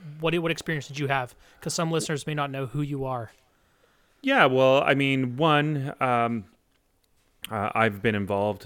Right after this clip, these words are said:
Speaker 2: i-, in politics in some form. I've been a political candidate both at the municipal, uh, and, uh, provincial level. Um, you know, I've gotten to kinda see,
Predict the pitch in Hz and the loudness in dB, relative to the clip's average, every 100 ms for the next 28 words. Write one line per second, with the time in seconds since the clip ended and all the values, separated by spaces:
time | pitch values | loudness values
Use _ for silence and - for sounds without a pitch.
0 | 101 - 98 - 104 98 - 101 - 117 | -12 -8 -8 -6 -6 -6 -4 -4 -4 -8
1 | - 98 110 - 110 113 95 107 101 95 | -8 -10 -10 -8 -6 -6 -4 -4 -4 -6
2 | 110 98 95 95 - 98 98 98 101 101 | -6 -6 -6 -10 -8 -8 -8 -8 -8 -6
3 | 95 - 90 90 - 90 90 95 92 - | -6 -6 -10 -10 -10 -10 -8 -8 -8 -10
4 | 98 92 90 - - - _ 98 92 90 | -8 -8 -8 -18 -20 -20 _ -10 -6 -6
5 | - - 101 95 95 92 92 - _ _ | -8 -6 -6 -4 -6 -6 -8 -12 _ _
6 | _ _ - 92 87 - 107 101 95 104 | _ _ -14 -8 -8 -6 -4 -4 -4 -6
7 | 90 87 113 123 - - _ 95 92 95 | -4 -4 -4 -6 -12 -20 _ -14 -10 -6
8 | 92 98 - _ _ _ _ _ _ 110 | -6 -8 -16 _ _ _ _ _ _ -8
9 | 95 92 - 104 101 - 110 95 - 107 | -6 -6 -2 -2 -2 -8 -8 -8 -8 -6
10 | 98 101 | -4 -4